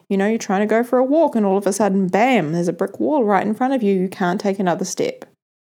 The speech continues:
"I don't know" just shuts you down. It doesn't serve you. And this is what I love to ask. "If I did know the answer, what might it be?"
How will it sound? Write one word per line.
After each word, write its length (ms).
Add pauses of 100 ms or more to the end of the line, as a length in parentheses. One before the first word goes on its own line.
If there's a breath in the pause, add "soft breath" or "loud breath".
(840 soft breath)
"I 240
don't 380
know" 400
just 260
shuts 440
you 60
down. 460
It 140
doesn't 400
serve 360
you. 260 (1200 loud breath)
And 120
this 120
is 160
what 80
I 80
love 380
to 200
ask. 460 (180)
"If 200
I 140 (120)
did 220
know 220
the 200
answer, 560
what 320
might 260
it 160
be?" 360